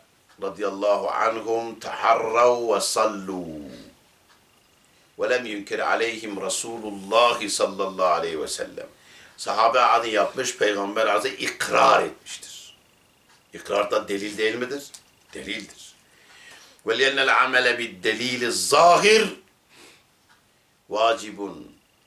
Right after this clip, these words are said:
zahiri delillerle amel etmek vaciptir. İnde inidam delil fevkahu, güçlü bir delil olmadığı anda. Vel istihbaru fevka taharri, istihbar da yok, haber alma yeri de yok.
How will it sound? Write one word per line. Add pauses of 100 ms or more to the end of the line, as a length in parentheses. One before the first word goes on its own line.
zahiri
delillerle
amel
etmek
vaciptir. (920)
İnde
inidam
delil
fevkahu,
güçlü
bir
delil
olmadığı
anda. (880)
Vel
istihbaru
fevka
taharri,
istihbar
da
yok, (120)
haber
alma
yeri
de
yok.